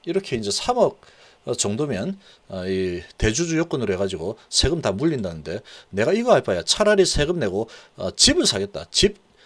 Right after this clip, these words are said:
여섯 채, 일곱 채 사면 되죠. 이렇게 되겠죠. 돈들이 이제 딴 데로 이동을 하게끔 강력하게 조치하는 거다. 마찬가지입니다. 이거. 이 부분은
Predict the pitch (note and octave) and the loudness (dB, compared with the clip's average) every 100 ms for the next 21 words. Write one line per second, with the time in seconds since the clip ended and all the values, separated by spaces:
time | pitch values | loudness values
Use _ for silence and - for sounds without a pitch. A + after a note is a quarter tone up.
0 | _ _ C#3 A3+ A3+ - A#3+ G#3 C3 - | _ _ 4 4 4 4 4 0 0 0
1 | A#3 D#3+ - - - C4 G#4 C#4 - G2 | 0 -4 -8 -14 -2 4 4 4 -2 -2
2 | C3+ D#2+ - - - - A#2 C3+ G3 C#4 | -4 -6 -12 -18 -20 -4 0 2 2 0
3 | G#3 D3+ A2+ - A#3+ B3 C4+ - - _ | 2 2 2 2 0 0 0 0 0 _
4 | _ _ - F#2+ A2+ F3+ G#3+ - A2+ F3+ | _ _ -8 -2 4 6 6 4 0 -2
5 | - G2 G3 - - - _ - - A3+ | -2 -6 -6 -10 -20 -20 _ -10 -2 -2
6 | C#4+ C4 D#3 C3+ F#3+ - C#3 D3 - - | -2 -4 -2 -2 -2 -2 -2 -4 -6 -6
7 | - - G3 C4+ D4 F3+ E3+ D3+ - - | -2 0 0 0 -4 -8 -10 -12 -16 -20
8 | - - - - D3+ F#3 F3+ F3+ F3+ F3 | -20 -20 -16 -4 0 2 2 2 2 0
9 | E3+ E3 F#3 E3+ C3+ A2+ C3 E2+ | 0 0 0 2 2 2 -2 -4